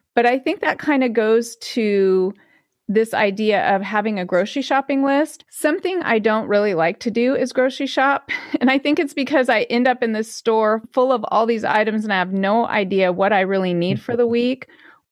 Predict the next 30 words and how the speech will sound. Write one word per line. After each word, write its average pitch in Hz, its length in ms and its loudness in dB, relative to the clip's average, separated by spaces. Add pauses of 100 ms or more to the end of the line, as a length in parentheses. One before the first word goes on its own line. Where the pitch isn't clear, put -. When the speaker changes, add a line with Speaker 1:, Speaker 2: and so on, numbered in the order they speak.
Speaker 1:
And 208 120 0
then 226 80 2
I 233 80 2
get 233 180 2
home 277 160 2
and 254 100 2
it - 80 -4
feels 220 200 0
like 220 140 0
there's 214 180 -2
nothing 214 260 0
for 190 140 -4
dinner. 214 400 -4 (180)
Speaker 2:
Yeah. 156 640 4
And 175 160 4
I'll 202 180 4
say 208 240 2
this, 160 380 0 (180)
nobody 170 500 2
likes 113 340 -2
grocery 104 480 -4
shopping. 92 640 -6
Even 185 280 4
I, 131 380 2
as 117 120 -2
much 147 140 0
as 135 100 -2
I 127 100 2
love 117 280 -2
food, 107 520 -4